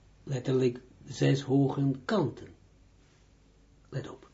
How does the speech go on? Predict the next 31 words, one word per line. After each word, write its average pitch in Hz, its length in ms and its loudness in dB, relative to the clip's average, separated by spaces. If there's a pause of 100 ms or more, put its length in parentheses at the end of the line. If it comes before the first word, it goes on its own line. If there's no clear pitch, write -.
(360)
De 214 120 8
Hainu, 117 440 0
dat 139 200 -2
wil 208 140 0
zeggen. - 560 -10 (1500)
En - 120 -4
nu 208 80 6
goed 220 300 -4 (160)
opletten 143 520 -4
wat 180 200 -2
hij 151 80 0
ons 139 180 -2
nu 131 80 -2
zegt. - 320 -6
Helder, 196 640 2
helder, 180 580 4
helder, 156 400 2
zegt 131 300 -4
hij 120 80 -2
ons 107 280 -14
nu. - 60 -20 (840)
De 240 140 12
Hainu, 214 440 10
dat 226 200 4
wil 262 140 4
zeggen, 190 640 4
la 247 380 10
lot 214 260 8
man 196 440 10
le 247 140 4
zon. 214 520 2